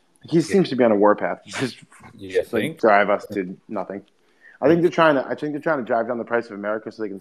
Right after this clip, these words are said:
Speaker 1: when they sell us to China, it'll be a better deal. <laughs>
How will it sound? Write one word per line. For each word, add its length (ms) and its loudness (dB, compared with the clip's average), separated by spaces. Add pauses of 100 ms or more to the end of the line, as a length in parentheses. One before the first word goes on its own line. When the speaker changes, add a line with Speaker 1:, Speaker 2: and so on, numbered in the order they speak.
Speaker 1:
when 140 -6
they 120 -4
sell 180 4
us 100 2
to 100 -14
China, 460 0 (480)
it'll 140 0
be 100 4
a 40 4
better 220 2
deal. 220 4
<laughs> 240 -2